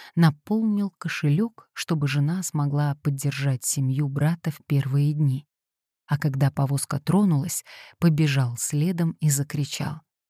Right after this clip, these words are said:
«Подожди, подожди! Эсти, если ты не против, если тебе это не слишком сложно,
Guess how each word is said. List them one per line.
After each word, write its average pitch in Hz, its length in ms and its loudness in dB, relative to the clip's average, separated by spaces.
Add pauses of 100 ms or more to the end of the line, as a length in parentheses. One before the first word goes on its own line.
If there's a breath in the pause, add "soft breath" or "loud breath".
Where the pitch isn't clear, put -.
(220)
«Подожди, 190 920 4 (120)
подожди! 214 760 4 (720)
Эсти, 165 500 0 (600 loud breath)
если 185 420 4
ты 202 240 2
не 160 220 2
против, 196 640 -4 (420 loud breath)
если 175 360 4
тебе 160 420 0
это 165 160 -4
не 151 160 4
слишком 151 460 -2
сложно, 165 580 -2